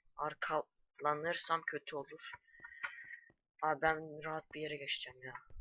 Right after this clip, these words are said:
Hadi şurada durayım. Şunu bir yenileyelim abi. Bakalım adamlar geliyor mu? Gelmiyor.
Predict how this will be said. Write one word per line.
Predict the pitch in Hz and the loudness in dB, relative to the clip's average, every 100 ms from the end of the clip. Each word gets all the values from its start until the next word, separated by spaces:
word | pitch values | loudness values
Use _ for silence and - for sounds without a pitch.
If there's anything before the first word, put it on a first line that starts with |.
| - - _ - - - _ _ _ _ _ _ _ _ _ _ _ _ _ _ _ _ _ _ | -10 -12 _ -20 -20 -20 _ _ _ _ _ _ _ _ _ _ _ _ _ _ _ _ _ _
Hadi | 147 143 | -8 -6
şurada | 147 143 147 | -6 -6 -6
durayım. | 147 160 175 - - - _ _ _ _ _ _ _ _ _ _ _ - _ _ _ - - _ _ _ _ _ _ _ - - - - - - _ _ _ _ _ _ _ | -4 -6 -4 -4 -4 -8 _ _ _ _ _ _ _ _ _ _ _ -20 _ _ _ -20 -20 _ _ _ _ _ _ _ -12 -10 -10 -10 -12 -14 _ _ _ _ _ _ _
Şunu | - - 151 156 | -12 -8 -6 -2
bir | 151 | 0
yenileyelim | 147 156 160 165 165 165 160 | 2 2 4 6 6 6 2
abi. | 151 143 143 156 - - - - - - - _ _ _ _ _ _ _ _ _ _ _ - | 4 4 2 0 4 6 6 2 -2 -4 -12 _ _ _ _ _ _ _ _ _ _ _ -18
Bakalım | 135 143 143 143 | -12 -8 -6 -4
adamlar | 135 139 139 139 | -6 -6 -8 -8
geliyor | 135 139 139 143 | -8 -10 -8 -10
mu? | 143 147 - | -10 -10 -8
Gelmiyor. | 139 143 143 143 147 | -8 -8 -10 -14 -14